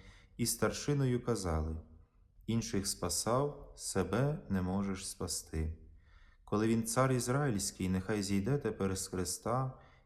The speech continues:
і увіримо в нього. Уповав на Бога, нехай спасе тепер його, коли хоче, щоб сказав, що я син Божий». Також і розбійники, що були з ним розп'яті, глумили з нього.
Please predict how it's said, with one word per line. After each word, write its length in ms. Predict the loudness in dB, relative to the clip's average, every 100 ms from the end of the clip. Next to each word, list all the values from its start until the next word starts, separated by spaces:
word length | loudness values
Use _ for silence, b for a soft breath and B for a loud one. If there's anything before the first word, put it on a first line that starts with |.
| B
і 120 | -4
увіримо 640 | 0 0 2 2 2 2 0
в 80 | 0
нього. 500 | 0 -2 -2 -6 -8 -18 -20 -20 -20 -8
Уповав 480 | -4 4 4 6 4
на 120 | 2
Бога, 480 | 2 2 2 0 -4 -6 B B B -4
нехай 300 | 0 4 4
спасе 460 | 2 0 2 2
тепер 420 | 0 0 0 0 0
його, 480 | 0 0 0 -2 -4 0
коли 200 | 2 2
хоче, 480 | 0 -2 -2 -2 -6
щоб 480 | -4 -4 -4 -8 -10
сказав, 840 | -8 -4 -2 0 0 0 -6 -16 -20
що 220 | -14 -2 2
я 160 | 2
син 320 | 2 0 -2
Божий». 440 | 0 0 0 0 -2 -6 b b b b b
Також 380 | -4 2 2 0
і 80 | 0
розбійники, 680 | 4 4 2 0 0 0 -2
що 240 | -4 -4
були 280 | -2 0 0
з 120 | 0
ним 280 | 0 2 0 -2
розп'яті, 880 | -4 -4 -6 -4 -2 -4 -4 -6 -6 B B -8
глумили 640 | -2 0 2 2 2 0 -2
з 100 | -2
нього. 460 | 0 -2 -2 -8